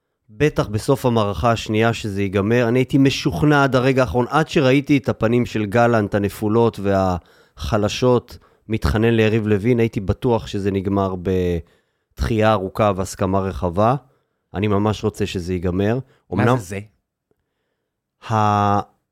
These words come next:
Speaker 1: ניסיון השתלטות על בית המשפט, כי מה שקורה פה זה שהקואליציה לא מנסים להיטיב עם בית המשפט, הם רוצים לשנות את בית המשפט,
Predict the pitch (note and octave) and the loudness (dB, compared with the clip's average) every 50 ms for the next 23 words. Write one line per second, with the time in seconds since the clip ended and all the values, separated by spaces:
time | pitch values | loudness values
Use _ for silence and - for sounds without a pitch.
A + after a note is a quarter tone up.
0 | _ _ _ _ _ _ _ _ _ _ _ _ _ _ _ _ _ _ _ _ | _ _ _ _ _ _ _ _ _ _ _ _ _ _ _ _ _ _ _ _
1 | _ _ _ - - B2 A#2 - - B2 A#2 B2+ C#3+ D3+ D#3 - - - A#2+ A2 | _ _ _ -4 -2 -2 0 0 2 2 4 4 6 4 4 2 0 -2 -2 -2
2 | G#2+ - C#3+ C3+ - A#2+ A2 A2+ C3+ - C3 A#2 A2 - - - B2 A2+ - - | 0 0 0 2 2 0 0 0 0 0 0 0 0 -2 0 -2 -2 -2 0 -2
3 | A#2 C3 D#3 D3+ - E3+ - C3 A#2+ C3 D3+ C#3+ - A#2 A2+ A2+ G2+ G2+ - - | 0 0 0 0 0 -2 0 2 2 2 2 2 0 0 0 2 2 0 -2 -2
4 | A2 G2 - A#2 A2 A2 C3 C#3 - - B2+ A#2 B2 C3 C#3+ C#3 B2+ - - C3 | -2 -2 0 2 2 2 2 0 0 0 2 2 4 2 2 2 0 0 -2 -2
5 | A2+ A2 G#2+ G#2+ G#2+ - - - B2 G2+ F#2+ G2+ G2 F2+ F#2 F2 - F#2+ F2+ F2+ | 0 2 2 2 0 -2 -2 -2 -2 0 0 -2 -2 -2 -2 -2 -2 -2 -4 -4
6 | - - - - F2+ F2+ F2 - - - A2+ B2+ B2 A#2 A2 - - F#3 F#3+ F#3 | -6 -8 -6 -4 -4 -4 -4 -6 -8 -6 -4 -4 -4 -4 -6 -4 -4 -4 -2 -2
7 | D#3 - - A#2+ A#2 C#3 D#3 D#3 D3 C3 B2 C#3 C3+ D#3 C#3 C#3 C3 - - - | -4 -4 -2 -2 -2 -2 -2 -2 -4 -4 -4 -4 -2 0 -2 -2 -4 -4 -2 -2
8 | D3 A#2+ F#2+ - - | 0 0 0 -4 -10